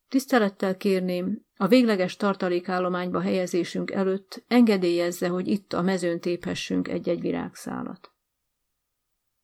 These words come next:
"Magának hátrafelé is vannak szemei?" "Nem, uram, csak szívem. Úgy gondolom, még egy darabig dobog. S ki tudja,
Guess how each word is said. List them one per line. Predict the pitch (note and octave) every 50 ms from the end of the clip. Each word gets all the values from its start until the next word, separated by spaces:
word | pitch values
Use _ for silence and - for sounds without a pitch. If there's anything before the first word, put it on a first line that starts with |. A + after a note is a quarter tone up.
| _ _ _ _ _ _ _ _ _ _ _ _ _ _ _ _
"Magának | - F3 E3 F3 E3 E3+ F3 F3 D#3+ -
hátrafelé | F#3+ G3 A3 - - B3+ B3 - C4+ B3+ B3 B3 B3
is | B3 A#3+ -
vannak | B3+ B3 A#3+ A#3+ B3 B3
szemei?" | - - - A#3+ A#3+ B3 A3+ E3 D3+ - - - _ _ _ _ _ _ _ _ _ _ _ _ _ _ _ _ _ _ _ _ _ _ _ _ _ _ _ _ _ _ _ _
"Nem, | - A3+ B3 A#3 G#3
uram, | F3 E3 E3+ E3 E3 F3+ F#3+ - _ _ _ _ _ _ _ - -
csak | - G#3+ G3+
szívem. | - - A#3+ G#3+ F#3 E3+ F3 F3 - F#3 F#3 - _ _ _ _ _ _ _ _ _ _ _ _ _ _ _ _ _ _ _ _ _ _ _ _ _ _ _
Úgy | - C4+ B3+ A3
gondolom, | G#3+ G#3 G#3 G#3 G3 G3+ G3+ G3+ G#3 G#3 G#3 G#3 -
még | - G#3+ G#3+ G#3+ G3+
egy | G#3 G#3
darabig | G3 A3 A3+ G#3 F3+ F3 F3+ F3+ F3+
dobog. | F3+ F3+ E3+ E3+ - - - - - _ _ _ _ _ _ _ _ _ _ _ _ _ _
S | - - -
ki | - A3+ G#3
tudja, | - F3+ E3 E3 F3+ F3 F3 F#3 - _